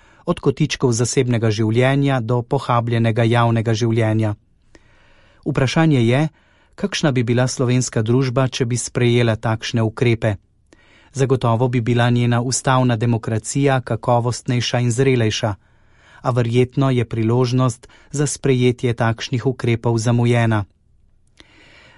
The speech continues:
Zadeva Najdin proti Romuniji pa vendarle sporoča, da so ukrepi za prelom s prejšnjimi totalitarnimi režimi nujni za uresničevanje temeljnih načel pravne države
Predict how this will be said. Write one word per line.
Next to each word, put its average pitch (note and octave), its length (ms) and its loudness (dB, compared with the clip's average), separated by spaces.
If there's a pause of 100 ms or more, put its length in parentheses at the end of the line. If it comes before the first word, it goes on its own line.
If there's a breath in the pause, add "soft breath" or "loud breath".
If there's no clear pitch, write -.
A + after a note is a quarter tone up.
(120)
Zadeva D3+ 720 2
Najdin C#3 640 0
proti B2+ 320 0
Romuniji C3+ 600 2 (360 soft breath)
pa D3 80 -2
vendarle C#3 460 2
sporoča, C3 720 0 (540 soft breath)
da B2+ 180 -2
so B2 280 0
ukrepi D3 680 0
za A#2+ 160 0
prelom A#2+ 440 0
s - 120 -8
prejšnjimi B2+ 600 0
totalitarnimi A#2 920 0
režimi A2 420 2
nujni C#3 460 2 (360 soft breath)
za D3+ 160 -2
uresničevanje A#2+ 840 0
temeljnih B2 640 0
načel A2+ 360 0
pravne A2 420 0
države B2 600 0